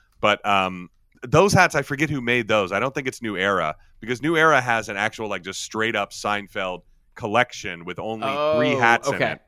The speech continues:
Speaker 2: Well,
Speaker 1: So
Speaker 2: here, let
Speaker 1: they're
Speaker 2: me, let me look up the line that I'm looking up,
Speaker 1: Yeah.
Speaker 2: because I don't think that was New Era. Um,
Speaker 1: No, it's Hat Trick.
Speaker 2: Hat Trick.
Speaker 1: Yeah.
Speaker 2: That's what it is.
Speaker 1: Yeah, and they have the Yankees hat and the, uh,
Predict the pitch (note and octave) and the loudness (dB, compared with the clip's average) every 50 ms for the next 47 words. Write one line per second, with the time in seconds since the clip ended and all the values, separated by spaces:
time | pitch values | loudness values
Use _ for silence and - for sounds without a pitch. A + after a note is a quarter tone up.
0 | _ _ - D3 C#3+ C3 B2+ B2 A#2+ A#2 B2+ B2+ B2+ A3 G#3+ F#3+ E3+ - - C#3 | _ _ -4 0 4 4 4 4 4 4 4 4 4 4 2 -2 -4 -4 -2 0
1 | D#3 F#3+ A3+ A#3 A#3 A#3+ A3+ A3+ - G3 E3+ D3+ D#3 D3 C#3+ D3+ D3+ D#3 D#3 C#3+ | 0 2 2 2 2 2 2 4 2 0 0 0 -2 -2 -2 -2 -2 -2 -2 -2
2 | C#3 - _ - C3 B2+ C3+ C#3 C3+ B2+ A#2+ A2+ A2+ - - G#2+ G2+ G2 G2+ G2 | -4 -6 _ -6 -4 -4 -4 -4 -4 -6 -6 -6 -8 -10 -12 -16 -16 -14 -16 -14
3 | G2 G2+ F#2 - _ _ - B2 - - - - B2 A#2 A#2 A#2 A#2 A#2 A2+ A2+ | -14 -14 -16 -18 _ _ -16 -16 -14 -12 -8 -4 -2 -2 -2 -2 -4 -6 -6 -6
4 | A#2 A2+ A2+ A2+ A2+ A2+ A#2+ E3 D#3 - - - _ _ _ - - C#3 D3+ D3+ | -8 -8 -10 -10 -12 -14 -14 -14 -16 -18 -20 -20 _ _ _ -10 -8 -6 -6 -8
5 | E3 D#3 C#3+ D#3 C#3 A2 A#2 G2 F#2+ A#2+ B2 D3+ D3+ A#2+ A#2+ A#2 A2+ - A2 G#2+ | -8 -10 -10 -12 -10 -10 -12 -12 -12 -14 -14 -14 -14 -12 -12 -12 -12 -14 -14 -16
6 | F#2+ F#2+ - - - - - - - - B2 A#2 - - A#2+ A#2 A2 A2 G#2+ G#2 | -16 -16 -16 -16 -16 -16 -16 -16 -18 -18 -20 -20 -18 -16 -12 -6 -2 0 0 2
7 | G2+ G#2 G#2 - - A#2 C#3 C3+ B2 - - A#2 G2+ D#2 C#2+ - - _ _ - | 2 0 -2 -2 0 2 2 2 2 0 -6 -8 -8 -8 -10 -12 -18 _ _ -20
8 | _ - - - E3 F3+ G3 G#3 G#3 G3 - - - F3 G#3 G#3+ G3 F3 D#3+ - | _ -14 -8 -4 0 0 0 0 -2 -6 -8 -8 -4 -2 0 2 2 2 0 -2
9 | - - E3+ E3+ F3+ F3+ - - F#3 F#3 F#3 E3+ D#3+ D3+ C#3+ C3+ C3 B2+ A#2+ A2+ | -2 -2 0 0 0 -2 -2 -2 0 2 4 4 4 4 4 4 2 2 0 -2
10 | A2 - - - - _ _ _ - - F#2+ F2+ E2+ D#2 C#2+ C#2+ - - F2+ F2+ | -4 -8 -10 -10 -12 _ _ _ -8 -4 -2 0 0 0 -2 -4 -8 -10 -10 -8
11 | F2+ F2+ F2+ G2 G2 F2 F2 F2+ F2 F#2 F#2 F#2 F#2 - G2 F#2 F#2 F#2 F2+ F2+ | -6 -4 -4 -2 -4 -4 -6 -6 -4 -4 -4 -6 -6 -8 -10 -8 -8 -8 -8 -10
12 | F2 - - - _ _ _ _ - G2 F#2 F2+ F2 F2 E2+ - _ - - E2+ | -12 -16 -18 -20 _ _ _ _ -8 -4 -2 -2 -2 -2 -4 -6 _ -14 -14 -14
13 | E2 D#2+ D2+ D#2+ D#2 D#2 D2+ D2+ D2+ D2 D2 C#2+ C#2+ | -14 -14 -14 -14 -12 -10 -10 -8 -8 -8 -10 -12 -14